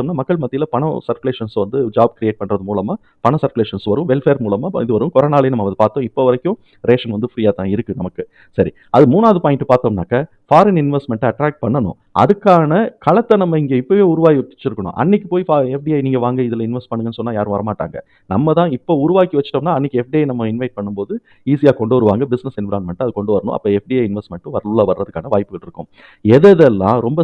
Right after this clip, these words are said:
சீக்கிரமா கேஷ் ஆகுமோ அந்த மாதிரியான ப்ராடக்ட்டுக்கெல்லாம் எக்ஸ்போர்ட்டை வந்து எக்ஸ்போர்ட் ட்ரேடை வந்து ப்ரமோட் பண்ணணும்.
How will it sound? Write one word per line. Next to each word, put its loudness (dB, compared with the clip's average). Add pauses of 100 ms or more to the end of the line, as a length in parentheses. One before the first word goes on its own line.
சீக்கிரமா 0 (480)
கேஷ் -4
ஆகுமோ 0 (120)
அந்த 0
மாதிரியான -2
ப்ராடக்ட்டுக்கெல்லாம் -2 (280)
எக்ஸ்போர்ட்டை 0
வந்து 0 (200)
எக்ஸ்போர்ட் -2
ட்ரேடை 2
வந்து -2
ப்ரமோட் -4
பண்ணணும். -2